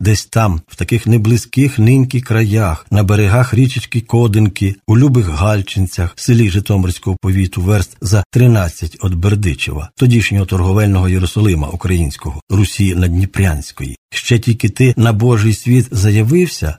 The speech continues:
ще першим криком появу свою возвістив, як дідусь твій повагом перехрестився і вгадав чи напророкував ту долю.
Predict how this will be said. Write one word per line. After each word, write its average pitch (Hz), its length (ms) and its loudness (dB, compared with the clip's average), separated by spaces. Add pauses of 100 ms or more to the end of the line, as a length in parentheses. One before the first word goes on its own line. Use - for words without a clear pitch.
ще - 220 0
першим 151 400 0
криком 143 460 0
появу 117 520 0
свою 107 340 0
возвістив, 110 600 0
як 135 180 2
дідусь 127 600 2
твій 90 480 -4
повагом 101 480 0
перехрестився 127 920 -4
і 196 120 2
вгадав 123 760 2
чи 127 420 2
напророкував 101 1200 0
ту 113 320 2
долю. 98 560 0